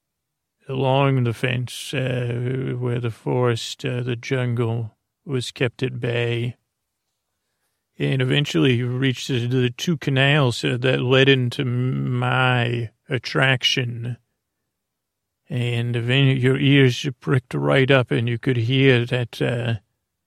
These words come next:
there was pumps, uh, working. Uh, the pumps are bringing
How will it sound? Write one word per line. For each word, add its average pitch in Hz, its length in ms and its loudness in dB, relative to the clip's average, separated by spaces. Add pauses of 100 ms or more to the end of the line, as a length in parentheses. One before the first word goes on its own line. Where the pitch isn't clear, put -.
(340)
there 127 360 0
was 123 180 0
pumps, - 720 -2
uh, 127 460 -4
working. 127 960 0 (920)
Uh, 127 220 -2
the 120 140 0
pumps 135 360 0
are 131 60 -4
bringing 135 640 0